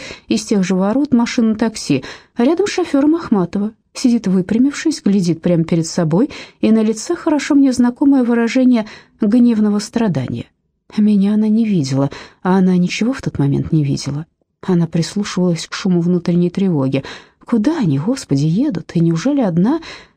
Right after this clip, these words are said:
Нет, на заднем сиденье я усмотрела фигуру Анатолия Генриховича Наймана. Во дворе я застала друзей Анны Андреевны, чьим гостеприимством она пользовалась во время своих бедуинских периодов,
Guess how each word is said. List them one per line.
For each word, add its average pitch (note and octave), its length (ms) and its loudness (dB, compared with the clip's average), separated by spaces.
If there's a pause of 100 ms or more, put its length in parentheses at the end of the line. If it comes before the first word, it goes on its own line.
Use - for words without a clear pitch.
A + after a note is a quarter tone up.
(100)
Нет, G3 400 2 (100)
на G#3+ 160 0
заднем F3+ 320 0
сиденье G3 460 0
я D#3+ 140 0
усмотрела E3+ 520 0
фигуру E3+ 460 0 (340)
Анатолия F#3 560 2
Генриховича D#3+ 840 -2 (140)
Наймана. C#3+ 540 -2 (200)
Во A#3 120 2
дворе E4 360 4
я F#4 60 2
застала D4+ 380 2
друзей G#3+ 560 2
Анны C4+ 200 4
Андреевны, A#3 720 2
чьим G3+ 340 2
гостеприимством F#3+ 640 0
она D#3 180 2
пользовалась D3+ 640 -2 (120)
во E3 120 2
время D3+ 220 2
своих C#3+ 540 -2
бедуинских D#3 680 0
периодов, B3+ 640 0